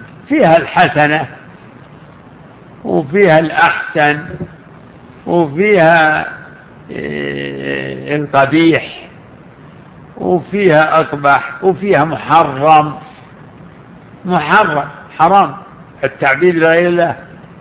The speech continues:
عبد الشمس، عبد السيد، عبد الحسين، هذا حرام. وكذلك ملك الملوك،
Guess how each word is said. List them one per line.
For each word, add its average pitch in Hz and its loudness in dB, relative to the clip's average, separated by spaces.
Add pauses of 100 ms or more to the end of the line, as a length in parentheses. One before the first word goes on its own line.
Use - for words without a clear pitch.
(220)
عبد 131 0
الشمس، 165 -2 (800)
عبد 123 -2
السيد، 160 -2 (160)
عبد 127 -4
الحسين، 147 -4 (520)
هذا 160 -8
حرام. 180 0 (4000)
وكذلك 135 2 (1700)
ملك 147 0
الملوك، 143 2